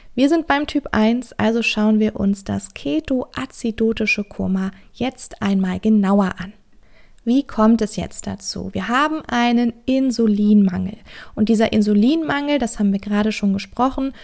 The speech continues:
führt dazu, dass eben der Blutzuckerspiegel im Blut steigt. Also haben wir eine Hyperglykämie.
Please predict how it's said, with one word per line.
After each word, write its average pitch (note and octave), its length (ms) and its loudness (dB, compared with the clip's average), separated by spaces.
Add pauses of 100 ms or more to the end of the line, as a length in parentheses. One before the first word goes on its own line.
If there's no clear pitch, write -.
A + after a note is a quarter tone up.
(140)
führt E4 420 0
dazu, B3 500 0 (260)
dass A#3 400 0
eben A3 260 4
der G3+ 140 0
Blutzuckerspiegel A3 1040 -2
im G#3+ 220 4
Blut G3 260 -4
steigt. - 600 -6
Also A#3+ 380 0
haben B3 260 -2
wir A#3 160 0
eine G#3+ 220 4
Hyperglykämie. G#3+ 1400 0